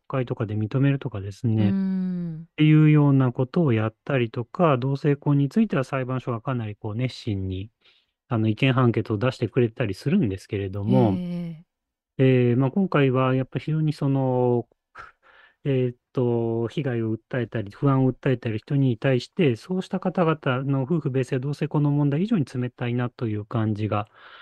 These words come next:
Speaker 1: しますね。
Speaker 2: うーん。
Speaker 1: えー、これってやっぱりその、うんと、マイノリティの中での二重マイノリティっ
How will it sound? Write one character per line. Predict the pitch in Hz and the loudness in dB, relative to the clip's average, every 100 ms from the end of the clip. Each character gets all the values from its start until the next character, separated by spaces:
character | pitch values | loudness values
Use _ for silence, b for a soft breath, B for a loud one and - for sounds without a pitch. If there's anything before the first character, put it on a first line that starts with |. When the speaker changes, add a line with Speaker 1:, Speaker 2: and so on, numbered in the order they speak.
| B B | B B
Speaker 1:
し | - | 0
ま | 156 | 2
す | 147 117 | 2 2
ね。 | 117 131 127 | 2 2 0
Speaker 2:
う | 185 | 0
ー | |
ん。 | 185 | 0
Speaker 1:
え | - 185 180 | 0 -2 -4
ー、 | 175 175 | -6 -2
こ | |
れ | 240 | -2
っ | 269 | -2
て | 302 | -4
や | |
っ | - | -2
ぱ | 294 | 0
り | 226 | 2
そ | 190 | 2
の、 | 170 160 156 151 147 143 - _ | 0 0 0 0 0 -2 -6 _
う | 151 | -6
ん | 147 | -4
と、 | - 139 127 123 123 123 123 120 - _ - | -4 -2 0 2 2 2 0 -2 -4 _ -4
マ | 190 302 | 0 2
イ | |
ノ | 339 339 | 4 4
リ | 233 | 4
テ | 180 | 2
ィ | 139 | 0
の | 127 | 0
中 | 131 139 123 | -4 -4 -6
で | 117 | -4
の | 113 | -2
二 | 117 120 | -2 0
重 | 165 202 | 0 0
マ | 202 202 | 2 2
イ | |
ノ | 190 | 0
リ | 170 - | 0 -4
テ | - | -8
ィ | |
っ | 104 | -10